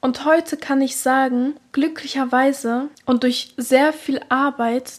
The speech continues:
durch jahrelange Arbeit an mir selber,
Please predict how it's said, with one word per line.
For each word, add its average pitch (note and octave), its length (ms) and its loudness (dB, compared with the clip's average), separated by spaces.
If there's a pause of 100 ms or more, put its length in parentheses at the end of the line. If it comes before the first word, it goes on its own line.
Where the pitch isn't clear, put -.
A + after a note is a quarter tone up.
(100)
durch A#3+ 280 -4
jahrelange B3+ 920 0
Arbeit A#3+ 560 -4
an A#3+ 140 -2
mir A#3 100 -2
selber, A#3+ 500 -2